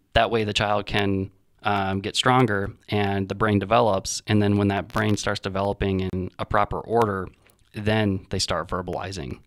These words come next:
And we didn't even do anything to help that out, which is just amazing. Now, it doesn't mean that when we get the child stronger and they're moving around better and they have higher functioning and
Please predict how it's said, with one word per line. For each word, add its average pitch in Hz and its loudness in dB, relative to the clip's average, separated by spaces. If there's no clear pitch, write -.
And 104 4
we 113 0
didn't 107 4
even 95 0
do 101 -4
anything 90 -4
to 90 -6
help - -6
that 87 -6
out, - -12
which 107 0
is 85 -6
just 117 2
amazing. 87 -6
Now, 113 2
it 113 -2
doesn't 127 2
mean 120 2
that 101 -4
when 101 -2
we 104 -6
get 110 -4
the - -6
child 90 -2
stronger 127 4
and 101 2
they're 87 -4
moving 104 -2
around 110 2
better 107 0
and 101 0
they 92 -2
have 95 -6
higher 98 -4
functioning 98 0
and 90 -4